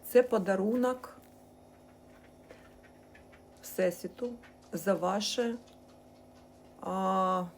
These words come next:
як сказати, туз пентаклів, за ваші якісь пройдені кармічні уроки.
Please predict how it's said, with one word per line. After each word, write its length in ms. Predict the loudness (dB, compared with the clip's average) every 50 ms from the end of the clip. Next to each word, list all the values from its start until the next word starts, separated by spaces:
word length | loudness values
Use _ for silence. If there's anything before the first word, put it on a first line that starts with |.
| -20 -20 -20 -20 -14 -6
як 180 | -6 -6 -6 -6
сказати, 680 | -14 -14 -14 -10 -4 -2 -2 -2 -4 -4 -4 -4 -4 -4 -8 -12 -18 -20 -20 -20 -20 -20 -20 -20 -20 -20 -20 -20 -20 -20 -20 -20 -20 -20 -20 -20 -14 -14 -14 -14 -14 -16
туз 180 | -12 -12 -12 -10
пентаклів, 580 | -10 -10 -10 -8 -6 -6 -6 -6 -8 -12 -18 -20 -20 -20 -20 -20 -20 -20 -20 -20 -20 -20 -20 -20 -20 -20 -20 -20 -20 -20 -20 -18 -14
за 240 | -12 -4 2 2 2
ваші 800 | 2 2 2 2 2 2 2 0 -2 0 0 2 2 2 2 0 -2 -4 -12 -20 -20 -20 -20 -20 -20 -20 -20 -20 -20 -20 -20 -20 -20 -20 -20 -20 -20 -20 -20 -20 -20 -20 -20 -20 -20 -20 -20 -20 -20 -20 -20 -12
якісь 400 | -8 -8 -8 -4 -2 -2 -2 -2
пройдені 520 | -2 2 4 6 6 6 4 2 2 2 2
кармічні 520 | 0 -2 -2 0 0 -2 -2 -2 -4 -4
уроки. 400 | -4 -2 -4 -6 -6 -8 -12 -14